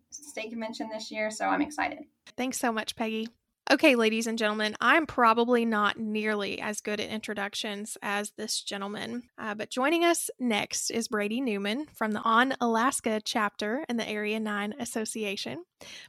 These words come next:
Speaker 2: Brady is here to talk to you a little bit about all of the exciting things that we're offering to our members during convention.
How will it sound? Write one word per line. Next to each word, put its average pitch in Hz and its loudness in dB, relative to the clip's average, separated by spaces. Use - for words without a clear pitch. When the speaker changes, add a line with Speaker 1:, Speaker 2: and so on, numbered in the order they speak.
Speaker 2:
Brady 233 6
is 233 -2
here 220 0
to 240 0
talk 220 -2
to 233 -6
you 214 -4
a 208 -6
little 226 -2
bit 226 -4
about 202 -2
all 208 -2
of 220 -6
the 220 -2
exciting 214 -6
things 208 -8
that - -8
we're - -2
offering 208 -4
to 214 -6
our 208 -4
members 202 -8
during 208 -6
convention. - -8